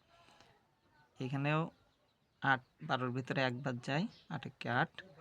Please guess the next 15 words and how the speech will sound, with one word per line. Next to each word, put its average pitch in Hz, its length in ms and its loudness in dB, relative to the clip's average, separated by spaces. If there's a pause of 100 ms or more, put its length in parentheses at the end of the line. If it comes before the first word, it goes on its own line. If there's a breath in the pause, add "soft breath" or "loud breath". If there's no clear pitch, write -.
(1040)
ভাগশেষ 127 480 -2
হয় 180 120 0 (120)
চার। 107 200 8 (640)
এই 160 140 8
চার 151 200 10
দিয়ে 147 180 6
আবার 151 180 6 (320)
এই 147 180 0
আটকে 143 340 4
ভাগ 127 100 -4 (100)
করতে - 240 -12
হয়, 113 160 -8 (1900 soft breath)
চার 127 240 6
দিয়ে 156 180 2 (800)
দুই 175 120 6